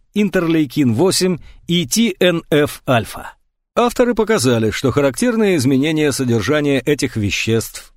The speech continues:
предсказывают вероятность неблагоприятного развития болезни независимо от других клинических характеристик,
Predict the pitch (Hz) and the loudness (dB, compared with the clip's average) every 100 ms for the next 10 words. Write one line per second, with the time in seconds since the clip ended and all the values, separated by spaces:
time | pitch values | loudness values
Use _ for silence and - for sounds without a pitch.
0 | - 127 123 - 214 180 190 175 151 147 | -2 0 0 -2 -2 0 0 0 0 2
1 | 147 175 170 165 - 170 185 156 151 156 | 2 0 0 -2 -2 0 0 0 -2 0
2 | 135 131 151 139 135 127 101 131 143 123 | 0 0 -2 0 0 0 0 -2 -2 -2
3 | 101 110 107 110 101 131 123 - - 117 | 0 0 0 0 0 -2 -2 -8 0 2
4 | 120 120 151 - 180 175 - 151 127 143 | 2 2 0 0 0 0 0 -2 0 -2
5 | 135 208 - 123 127 147 127 - 120 - | 0 -2 0 0 0 0 -4 -4 -4 -2
6 | 123 - 135 92 - - | -2 0 -2 -2 -6 -12